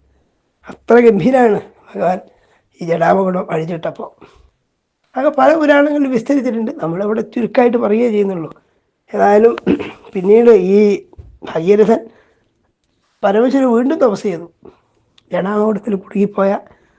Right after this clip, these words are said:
ഈ ഗംഗയെ പുറത്തു കൊണ്ടുവരാൻ വേണ്ടിയിട്ട് ഭഗവാൻ അനുഗ്രഹിച്ചു. അവസാനം ഗംഗ അതിലൂടെ ഭൂമിയിലേക്ക് എത്തി.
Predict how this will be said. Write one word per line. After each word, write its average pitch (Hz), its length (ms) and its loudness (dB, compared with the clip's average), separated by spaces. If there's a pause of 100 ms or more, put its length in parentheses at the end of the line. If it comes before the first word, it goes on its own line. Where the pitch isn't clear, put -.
(280)
ഈ 196 100 -2 (160)
ഗംഗയെ 214 380 -2
പുറത്തു - 340 -8
കൊണ്ടുവരാൻ 170 300 2
വേണ്ടിയിട്ട് - 340 -18 (720)
ഭഗവാൻ 165 360 -4
അനുഗ്രഹിച്ചു. 165 600 -2 (600)
അവസാനം 165 420 -6
ഗംഗ 156 220 -2 (1200)
അതിലൂടെ 165 420 -2
ഭൂമിയിലേക്ക് 175 580 -2
എത്തി. 226 240 -8